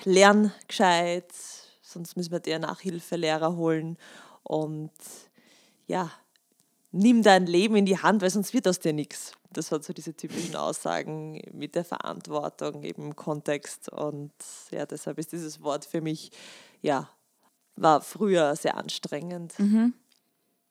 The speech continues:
Speaker 1: sehr mühsam. Dieses Wort, immer wenn ich's gehört habe, habe ich mir gedacht, „Bitte, ich bin ein Kind, ja, ich, ich brauche Zeit, auch bis ich mich entwickle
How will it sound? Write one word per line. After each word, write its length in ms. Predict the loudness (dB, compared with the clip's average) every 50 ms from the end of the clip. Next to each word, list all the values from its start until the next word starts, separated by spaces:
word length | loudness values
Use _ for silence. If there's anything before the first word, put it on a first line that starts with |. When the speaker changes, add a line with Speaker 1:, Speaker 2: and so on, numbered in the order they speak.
| _ _
Speaker 1:
sehr 180 | -6 -4 -2 -2
mühsam. 720 | -2 -2 -2 -2 -2 0 -2 -2 -2 -2 -6 -8 -12 -16 _ _ _ _ _ _ _ _ -12
Dieses 300 | -12 -10 -10 -10 -4 0
Wort, 180 | 2 2 2 2
immer 140 | 0 -2 0
wenn 100 | 0 -2
ich's 140 | -2 -4
gehört 240 | -2 0 0 2 0
habe, 100 | 0 -4
habe 80 | -6 -6 -6
ich 60 | -4 -4
mir 0 |
gedacht, 360 | -2 -2 -2 -2 -2 -8 _
„Bitte, 220 | -16 -12 -10 -10
ich 160 | -12 -12 -12
bin 100 | -14 -14 -14
ein 120 | -14 -14 -16
Kind, 600 | -18 -14 -8 -6 -4 -4 -4 -6 -8 -10 -10 -8
ja, 280 | -6 -4 -4 -4 -6 -8
ich, 200 | -12 -16 -16 -14
ich 180 | -14 -14 -12
brauche 380 | -10 -10 -6 -6 -6 -8 -8 -14
Zeit, 500 | -10 -4 -2 0 0 2 0 0 0 -2
auch 140 | -6 -8 -8
bis 200 | _ -14 -14 -14
ich 100 | -14 -14
mich 160 | -12 -10 -10
entwickle 680 | -10 -10 -10 -10 -10 -10 -10 -8 -8 -4 -4 -4 -4